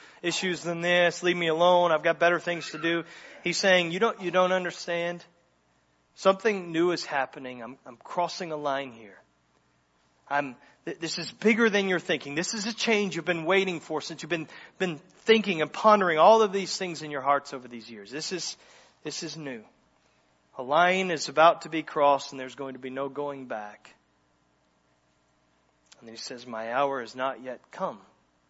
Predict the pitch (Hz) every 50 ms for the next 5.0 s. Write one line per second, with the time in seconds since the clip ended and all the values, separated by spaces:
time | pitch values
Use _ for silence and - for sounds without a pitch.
0 | _ _ _ _ _ _ _ _ _ _ _ _ _ _ _ _ _ _ _ _
1 | _ _ _ _ _ _ _ _ _ - 120 131 131 - 135 127 123 131 135 120
2 | 107 101 95 - _ _ _ _ _ _ _ _ _ _ _ _ _ _ _ _
3 | _ _ _ _ _ _ _ _ - 117 123 131 127 120 113 104 - _ _ _
4 | _ _ _ _ _ _ - - - - 175 165 151 127 - - - - -